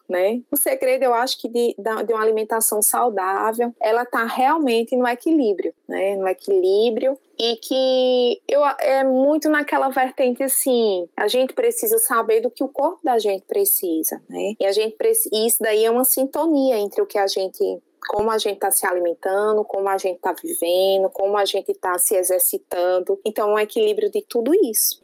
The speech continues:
E para as pessoas que, que pensam, né, em pesquisar nessa área, né, que, que pensam em desenvolver produtos nessa área, que são amantes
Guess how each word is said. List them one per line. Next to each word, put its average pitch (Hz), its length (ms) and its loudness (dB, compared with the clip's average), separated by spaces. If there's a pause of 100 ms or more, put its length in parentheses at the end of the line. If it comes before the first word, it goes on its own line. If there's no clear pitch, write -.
(160)
E 330 180 2
para 349 220 0
as 339 120 0
pessoas 269 640 2
que, 240 560 0
que 240 120 -6
pensam, 240 680 0
né, 185 300 0 (140)
em 240 160 2
pesquisar 226 640 0
nessa 196 340 0
área, 185 720 0 (240)
né, 180 640 2
que, 185 540 2
que - 160 -12
pensam 202 520 0
em 185 80 2
desenvolver 175 520 0
produtos 180 600 -2
nessa 175 320 -2
área, 180 600 0
que - 120 -6
são 190 300 -2
amantes 196 840 0